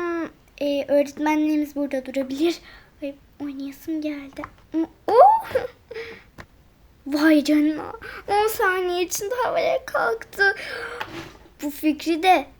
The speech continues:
ben yaptırdım ha. Yani fikir sizden çıktı.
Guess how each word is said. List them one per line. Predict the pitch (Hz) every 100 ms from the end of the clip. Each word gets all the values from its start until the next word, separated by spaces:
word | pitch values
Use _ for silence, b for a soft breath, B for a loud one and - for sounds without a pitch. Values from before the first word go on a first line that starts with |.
| _ 233
ben | 269
yaptırdım | 269 294 277 277 - 277 254 240 240
ha. | 262 262 269 277 233 - _ _ _ _ - _ _ _ _ _ _ -
Yani | 262 262 277 277
fikir | 262 302 302 294
sizden | - 285 240 285 302 339
çıktı. | - - -